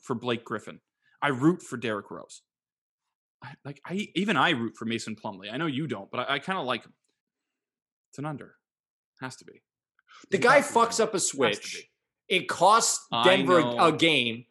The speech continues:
Speaker 2: and Detroit's like, "I need that guy."
Speaker 1: Need it.
Speaker 2: It's
Speaker 1: Need it.
Speaker 2: ridiculous.
Speaker 1: It's, it ha-, it has to be an under. So we're all in on the unders.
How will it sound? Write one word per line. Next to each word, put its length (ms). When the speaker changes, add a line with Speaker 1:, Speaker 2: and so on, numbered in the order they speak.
Speaker 2:
and 220
Detroit's 480
like, 260
"I 120
need 320
that 220
guy." 300
Speaker 1:
Need 320
it. 120
Speaker 2:
It's 100
Speaker 1:
Need 80
it. 100
Speaker 2:
ridiculous. 960
Speaker 1:
It's, 220
it 140
ha-, 220
it 80
has 180
to 60
be 100
an 80
under. 320
So 160
we're 140
all 180
in 60
on 100
the 100
unders. 360